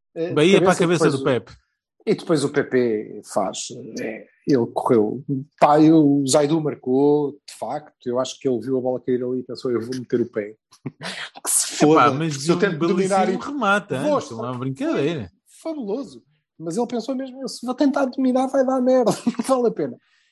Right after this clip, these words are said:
Speaker 1: E, portanto, meteu o pé e correu bem. Eu sei que foi ele que marcou e ele acompanhou, mas o outro gajo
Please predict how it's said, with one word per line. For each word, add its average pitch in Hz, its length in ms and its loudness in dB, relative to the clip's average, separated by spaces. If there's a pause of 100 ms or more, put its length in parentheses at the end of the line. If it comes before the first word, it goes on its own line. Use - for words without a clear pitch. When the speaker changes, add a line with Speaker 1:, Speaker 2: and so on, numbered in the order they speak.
(120)
Speaker 1:
E, 254 60 0
portanto, 214 320 0
meteu 196 200 0
o 131 140 0
pé 180 200 4
e 185 60 0
correu 165 300 -2
bem. 175 240 2
Eu 170 60 -2
sei 185 160 -8
que - 80 -20
foi 135 160 -4
ele 139 100 -4
que - 120 -14
marcou 190 400 0
e 185 100 -4
ele 185 100 -2
acompanhou, 160 480 -8
mas 180 320 -12 (680)
o 214 120 -6
outro 277 240 -4
gajo 120 380 -8